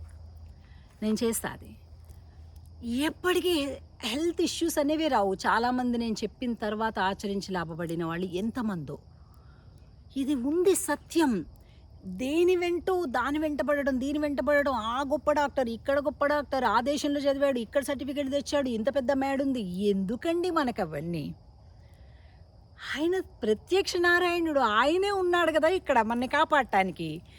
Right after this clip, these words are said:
ఈయనకంటే గొప్ప కాపాడగలుగుతారు ఎవరైనా కదా? ఏదో ఒక యాక్సిడెంట్ అయితేనో అలాంటి వాటికి, అలాంటి వాటికి హాస్పిటల్స్ తప్ప, అసలు నిత్య జీవితంలో ఒక భాగంగా నాకు మరీ గమ్మత్తుగా అనిపిస్తుంటుంది. రియల్ ఎస్టేట్ వాళ్ళు కూడా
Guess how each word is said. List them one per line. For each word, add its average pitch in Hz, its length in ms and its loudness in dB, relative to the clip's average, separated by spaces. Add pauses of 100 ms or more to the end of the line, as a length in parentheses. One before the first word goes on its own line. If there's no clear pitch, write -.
(200)
ఈయనకంటే 349 400 4
గొప్ప 277 240 2
కాపాడగలుగుతారు 247 800 2
ఎవరైనా 320 320 -2 (640)
కదా? 262 260 0 (460)
ఏదో 151 360 0
ఒక 277 140 2
యాక్సిడెంట్ 208 580 -2
అయితేనో 196 400 -2
అలాంటి 190 320 -2
వాటికి, 190 260 -2
అలాంటి 170 340 -4
వాటికి 247 280 -2
హాస్పిటల్స్ 214 580 -4
తప్ప, - 220 -8 (800)
అసలు 285 340 -2
నిత్య 247 600 0
జీవితంలో 285 560 0
ఒక 254 80 -2
భాగంగా 240 640 -2 (440)
నాకు 247 220 -4
మరీ 254 240 0
గమ్మత్తుగా 285 460 0
అనిపిస్తుంటుంది. 226 680 -2
రియల్ 240 220 0
ఎస్టేట్ 285 340 -2
వాళ్ళు 262 160 0
కూడా 214 380 -2